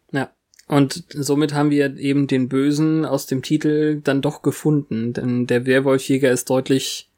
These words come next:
arschiger als, äh, unser nur drei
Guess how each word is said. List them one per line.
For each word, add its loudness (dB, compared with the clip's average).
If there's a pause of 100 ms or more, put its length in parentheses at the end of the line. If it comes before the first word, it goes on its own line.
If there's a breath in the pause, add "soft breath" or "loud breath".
(120)
arschiger 0
als, -4
äh, -2
unser -2 (580 soft breath)
nur 2
drei 2